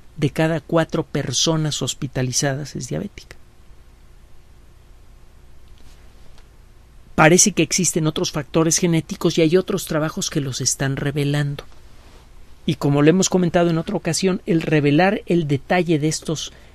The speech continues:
factores genéticos es muy valioso, porque si usted ya sabe que ciertos factores genéticos pueden predisponer a una persona con, para el desarrollo de una enfermedad, cuando esa persona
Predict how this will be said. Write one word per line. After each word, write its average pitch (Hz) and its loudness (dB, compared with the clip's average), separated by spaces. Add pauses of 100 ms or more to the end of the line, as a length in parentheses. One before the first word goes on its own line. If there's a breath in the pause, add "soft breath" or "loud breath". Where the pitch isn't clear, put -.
(140 soft breath)
factores 160 0
genéticos 151 -2
es 156 0
muy 165 2
valioso, 165 -2
porque - -8
si - -4
usted 185 0
ya 170 0
sabe 160 0 (640 loud breath)
que 143 2
ciertos - 2
factores 165 0
genéticos 156 -2
pueden 165 2
predisponer 143 0
a 139 -4
una 156 0
persona 143 -4
con, 139 -6 (360)
para 143 -4
el 135 -2
desarrollo 143 -2
de 147 0
una 156 -2
enfermedad, 156 -2 (640 loud breath)
cuando 151 4
esa 196 4
persona 185 0